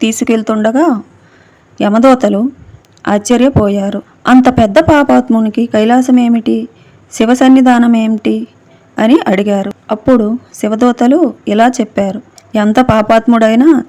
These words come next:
చివరి క్షణాన శివపురాణం విన్నాడు. అందుకే శివపురాణ మహిమ వల్ల అదే శివ సన్నిధానాన్ని ప్రసాదించింది" అని చెప్పి దేవరాజును తీసుకొని వెళ్ళిపోయారు.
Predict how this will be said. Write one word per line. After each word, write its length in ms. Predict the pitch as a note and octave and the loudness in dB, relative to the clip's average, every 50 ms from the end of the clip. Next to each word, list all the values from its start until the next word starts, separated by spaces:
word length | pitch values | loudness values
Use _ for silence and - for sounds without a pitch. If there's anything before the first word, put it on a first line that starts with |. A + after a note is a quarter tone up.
| - G#3+ | -6 -4
చివరి 200 | G#3+ A3 A3+ B3 | -2 0 -2 -2
క్షణాన 640 | - - - A3 A3 A3 A3 A3 A3 A#3+ C#4+ E4+ E4 - - _ _ - _ - _ _ _ - | -2 -2 -4 -2 -2 -2 -2 -2 -2 0 -2 -2 -4 -8 -20 _ _ -20 _ -20 _ _ _ -10
శివపురాణం 680 | - A3 A3 A#3+ - - B3+ B3 B3 B3 B3 C4+ F#4+ G4 C4 | -4 -2 -2 0 2 2 2 4 4 4 4 4 4 4 2
విన్నాడు. 440 | A#3+ A#3 A3+ A3 A3 G#3 G#3 - - - - - | 2 2 2 0 0 -2 -2 -4 -6 -6 -4 -2
అందుకే 580 | G#3 A3 A3+ A#3 A3+ - D#4+ F4+ D4+ A3+ - - - - _ _ _ _ _ _ _ - | 0 0 0 0 -2 -2 0 0 0 -2 -4 -8 -16 -20 _ _ _ _ _ _ _ -12
శివపురాణ 600 | - - A3 A3+ A#3 A#3 - A#3+ A#3+ A#3+ A#3+ B3 | -4 0 0 0 0 0 0 2 2 4 4 6
మహిమ 360 | B3 A#3+ A#3 A3+ A3+ A3+ A#3+ | 4 4 4 2 2 2 4
వల్ల 540 | A#3+ A#3 A3+ A3 A3+ B3 D4+ E4+ D4 A3+ G#3 - - _ _ _ _ _ _ _ _ _ _ - | 4 4 2 2 2 2 2 2 2 0 -2 -8 -14 _ _ _ _ _ _ _ _ _ _ -4
అదే 240 | G#3+ G#3 G#3 B3+ C4+ | -2 0 2 2 2
శివ 260 | B3+ - A3 G#3+ A3+ | 2 0 -2 0 0
సన్నిధానాన్ని 880 | A#3+ - A#3+ A#3+ B3 A#3+ A3+ A#3 A3+ A3+ A3+ A3+ A3+ A#3 B3+ E4 F#4 F4 | 0 2 2 4 4 4 4 2 2 2 0 2 2 2 4 4 2 0
ప్రసాదించింది" 1000 | - - - - - G3 G3+ - A3+ A3+ A3 A3 G#3+ G#3 G3+ - G#3 G3+ F#3 G3 | -2 -4 -12 -6 -4 -2 -2 2 2 2 2 2 -2 -4 -4 -6 -8 -8 -6 -6
అని 100 | A3+ G#3+ - A#3+ | -6 -4 -4 -4
చెప్పి 420 | A3+ A#3 - - F#4 F4+ C4 G#3+ | -4 -2 -2 -2 0 0 0 -2
దేవరాజును 800 | G#3 G#3 A3 G#3+ G#3+ A3 A3+ A#3 A3 G#3+ A3+ A#3+ C#4+ G#4 F#4 B3+ - - _ - - - | -2 0 0 2 2 2 2 2 2 2 2 0 0 2 0 -2 -4 -6 _ -20 -10 -2
తీసుకొని 440 | - A#3+ A#3+ - B3+ - B3 B3 D4+ | 0 0 0 0 0 2 2 4 4
వెళ్ళిపోయారు. 720 | E4+ C#4+ A#3 A3+ A3 - G#3 G3+ G#3 G#3 G3+ G3+ G3 - | 4 4 2 0 -2 -2 -2 -2 -2 -2 -4 -4 -6 -8